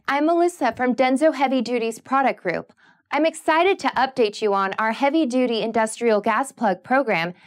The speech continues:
and the latest additions to Denso's product line. Denso's heavy-duty industrial natural gas plugs cover more than ninety percent of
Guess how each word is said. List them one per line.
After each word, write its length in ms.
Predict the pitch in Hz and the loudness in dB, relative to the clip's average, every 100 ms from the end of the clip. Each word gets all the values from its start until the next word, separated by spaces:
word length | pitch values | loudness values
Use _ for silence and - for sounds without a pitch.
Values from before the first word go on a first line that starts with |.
| - _ | -20 _
and 160 | 269 | 0
the 80 | 277 | 2
latest 400 | 277 330 403 - | 2 2 0 0
additions 580 | 254 247 269 226 175 - | 0 2 0 -2 -6 -6
to 160 | - 240 | -2 0
Denso's 540 | 262 262 262 247 247 | 2 0 2 0 -2
product 420 | - 254 240 196 | -2 0 0 -2
line. 420 | 185 160 151 175 - _ _ _ _ _ _ 208 | -2 -2 -4 -10 -16 _ _ _ _ _ _ 0
Denso's 460 | 302 349 415 370 | 2 4 2 0
heavy-duty 600 | 294 262 233 214 285 233 | 0 0 0 0 0 0
industrial 580 | 190 202 214 220 254 226 | -2 0 0 0 0 0
natural 500 | 208 208 226 - 208 | 2 -2 -4 0 0
gas 360 | 190 208 285 - | 0 -2 -2 -6
plugs 440 | - 190 170 - | -2 0 0 -2
cover 360 | - 269 254 254 | -4 -2 2 4
more 260 | 240 277 | 4 4
than 180 | 269 233 | 2 0
ninety 300 | 220 262 277 | 0 0 -2
percent 540 | 233 208 196 294 220 | -4 -6 -4 -4 -2
of 100 | 208 | -4